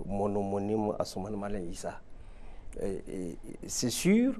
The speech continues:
que au, au cours des années, des deux, trois dernières années,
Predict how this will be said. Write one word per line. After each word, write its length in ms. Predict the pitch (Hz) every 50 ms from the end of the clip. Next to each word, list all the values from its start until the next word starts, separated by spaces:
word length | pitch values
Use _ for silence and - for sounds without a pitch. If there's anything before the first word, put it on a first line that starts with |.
| - -
que 520 | - 131 127 127 135 135 127 127 127 127
au, 600 | 127 113 - - - - - - - - - - - -
au 160 | 60 62 101
cours 480 | 101 - - - 131 131 131 127 123 120
des 640 | 107 104 104 101 98 95 92 95 95 92 90 90
années, 440 | 98 95 104 104 104 104 101 101 95
des 180 | 87 92 95 90
deux, 260 | 95 104 107 110 101
trois 280 | - - 107 110 107
dernières 560 | 104 101 92 104 101 101 104 101 104 101 87 95
années, 300 | 87 87 95 123 156